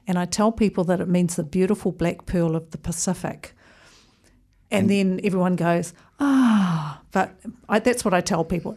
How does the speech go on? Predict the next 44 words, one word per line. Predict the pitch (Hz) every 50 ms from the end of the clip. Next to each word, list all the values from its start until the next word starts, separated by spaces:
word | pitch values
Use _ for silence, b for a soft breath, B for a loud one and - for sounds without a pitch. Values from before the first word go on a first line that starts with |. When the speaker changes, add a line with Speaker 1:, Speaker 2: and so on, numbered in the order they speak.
| - _
Speaker 1:
Actually, | - 220 214 - - 220 196 190 180
it | 196 208 208 - -
doesn't. | 196 180 180 - 185 196 208
We | 208 202
haven't | 185 208 190 202 190
got | - 185 180
a | 170
clue | - - - - 233 214 202 208
what | 196 208 190 185
it | - 208 -
is. | 180 175 170 - -
We | 208 185
have | 233 269 302
a | 285
small | 269 - - 226 226 214 214 208
clue, | 208 - - 160 160 165
but | 151 170 170 165
it's | - - -
a | 196
very, | 165 160 196 196 190 196 196 185
very | 175 - 170 165 165 -
old, | 180 165 165 170 170 156 151
ancient | 180 170 170 175 170 - 180 - 196
name. | 165 160 156 151 175 165 B B B B B B B -
Speaker 2:
Right. | - -
Speaker 1:
But, | - 196 196 - 185 - - -
um, | 226 190 185 180 180 180 180 190 202 196
names | 214 226 254 262 262 254 247
are |
very | - - 214 202 202 196
important | 190 180 175 - - 196 185 185 202 175 170 170 -
in | - 196 190 180 175 175 175
the | 170 170 170
Pacific | 170 170 - 175 - - 175 - - -
community, | - - 165 165 170 160 165 160 170 160
and | 160 165
it | - - -
kinda | - 233 233 240 240
links | 202 180 175 180 - - - -
you | 180 165 160 160
to | 165 - - - 165 160 160 156 156
family | 156 - - 165 160 156 151 151 147 151 151 156 156 156 165 165 175 -
Speaker 2:
Mm. | -
Speaker 1:
and, | 170 160 160 160 156 156 156 156 180 156 -